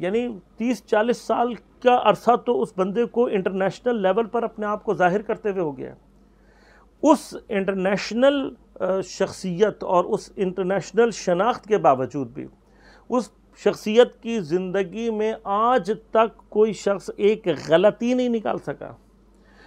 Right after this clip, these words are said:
ایک اشتباہ نہیں نکال سکا۔ ہم سے کتنی سبقت لسانی ہوتی ہے،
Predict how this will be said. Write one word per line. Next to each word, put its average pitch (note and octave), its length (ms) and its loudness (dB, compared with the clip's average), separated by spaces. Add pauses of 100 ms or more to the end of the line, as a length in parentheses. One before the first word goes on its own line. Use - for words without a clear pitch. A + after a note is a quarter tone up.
(100)
ایک A3 320 2
اشتباہ F#3+ 440 2
نہیں B3+ 120 -2
نکال A3 300 -4
سکا۔ E3+ 320 -4
ہم G3 120 0
سے A3 100 -2
کتنی A#3+ 400 -2
سبقت A#3 360 2
لسانی F#3 420 -2
ہوتی D3+ 340 -8
ہے، C3 80 -10